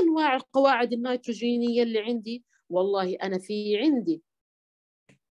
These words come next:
نوعين من القواعد النيتروجينية. شو هم؟ في إشي أنا بيكون عندي، مش إحنا حكينا يعني هو رينج بيحتوي على النيتروجين، في عندي أنا single رينج،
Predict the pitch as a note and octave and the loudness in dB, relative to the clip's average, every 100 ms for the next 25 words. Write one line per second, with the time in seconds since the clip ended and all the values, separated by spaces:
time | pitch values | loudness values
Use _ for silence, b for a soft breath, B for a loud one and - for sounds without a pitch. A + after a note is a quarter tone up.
0 | _ _ _ _ _ _ _ _ _ _ | _ _ _ _ _ _ _ _ _ _
1 | _ _ _ _ _ B B G3+ G3+ G3 | _ _ _ _ _ B B 0 2 2
2 | F3 D4 F#4 A#3+ F#3 F3 - G3 B3+ A3+ | 0 2 2 0 -4 -10 -8 -2 -2 -2
3 | F#3 E3 G3+ C4+ D4 D4+ A#3+ A3+ D#3+ D#3+ | -6 -6 -4 -4 -2 -2 -2 -4 -4 -6
4 | D#3+ B B - F4 A4+ F4 E4+ D#4+ D#4+ | -10 B B 0 6 6 6 4 6 4
5 | A4 - _ - G#3+ A3 - - - F3+ | 2 -4 _ -12 -8 -8 -6 -6 -2 0
6 | F#3 E3+ - G3 F3 F#3+ F#3 F3+ F#3+ F#3+ | 0 -2 -2 -4 -2 -4 -4 -4 -6 -6
7 | F3+ G#3+ G3+ F3+ - F3 F3 F#3+ G3 F#3+ | -4 -2 0 0 0 -2 -2 0 2 2
8 | G#3+ G3 G3 G3 E3+ F#3+ G3 D#3+ - F#3 | 0 -2 -4 -2 -2 -2 -2 -6 -8 -8
9 | F#3 - G#3 G#3+ G3+ C4 G#4+ B B - | -8 -6 -6 -6 -4 2 2 B B -6
10 | B3+ B3+ A#3+ F#3 F3 F3+ - C4 E4 E4 | -4 0 -2 -2 -4 -6 0 6 8 8
11 | D#4+ D4 C#4 F#4+ A4+ | 6 4 2 2 0